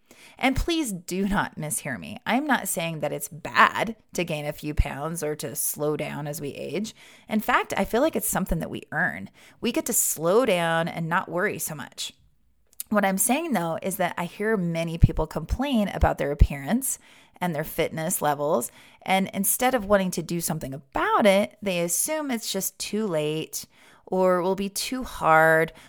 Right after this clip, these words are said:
or they have been, you know, told by some doctor somewhere or read some book somewhere that says that they need to slow down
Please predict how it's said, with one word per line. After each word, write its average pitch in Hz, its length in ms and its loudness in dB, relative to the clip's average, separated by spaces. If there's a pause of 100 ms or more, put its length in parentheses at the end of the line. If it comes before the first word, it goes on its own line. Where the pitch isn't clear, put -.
(100)
or 180 180 0
they 175 160 2
have 170 260 -2
been, 180 360 2
you 165 100 -8
know, 147 80 -6
told 185 260 0
by 175 200 4
some 170 320 -2
doctor 156 600 2
somewhere 151 500 0
or 170 60 2
read 165 300 2
some 180 240 0
book 165 260 2
somewhere 143 320 -4
that 156 140 -4
says 160 220 0
that 151 120 -2
they 165 140 0
need 165 220 -6
to 151 120 -6
slow 151 280 -2
down 139 400 -6